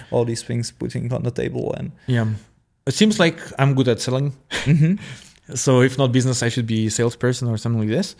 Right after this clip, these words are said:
Speaker 1: Okay.
Speaker 2: Um, and, like, I have now, what, e-, except me, it's, like, one, two, three, four, maybe five C-level positions.
Speaker 1: Mm-hmm.
Speaker 2: Uh, all of them are, like, closer to forty. Some of them
Speaker 1: Okay.
Speaker 2: are forty.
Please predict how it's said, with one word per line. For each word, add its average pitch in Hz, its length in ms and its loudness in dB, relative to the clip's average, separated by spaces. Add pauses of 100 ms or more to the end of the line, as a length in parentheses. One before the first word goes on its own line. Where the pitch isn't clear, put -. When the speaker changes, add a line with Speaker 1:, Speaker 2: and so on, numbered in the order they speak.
(100)
Speaker 1:
Okay. 139 400 0
Speaker 2:
Um, 120 600 4 (1300)
and, 139 420 4 (220)
like, 123 340 0
I 127 60 2
have 151 220 2
now, 123 580 2
what, 110 280 -6
e-, 117 120 -18 (140)
except 123 280 -4
me, 123 160 2
it's, 110 100 -4
like, 95 100 -6
one, 110 280 -4
two, 107 340 -6 (140)
three, 104 340 -10 (560)
four, 131 640 -6 (640)
maybe 117 160 -4
five 160 560 -6
C-level 135 500 0
positions. 131 520 -6 (260)
Speaker 1:
Mm-hmm. 139 280 2 (360)
Speaker 2:
Uh, 113 720 4 (240)
all 156 160 4
of 147 80 4
them 123 140 2
are, 104 80 2
like, 104 200 0
closer 131 360 2
to 110 120 -4
forty. 127 460 0 (280)
Some - 200 6
of 110 100 6
them 107 100 2
Speaker 1:
Okay. 110 80 0
Speaker 2:
are - 20 -2
forty. 131 440 -2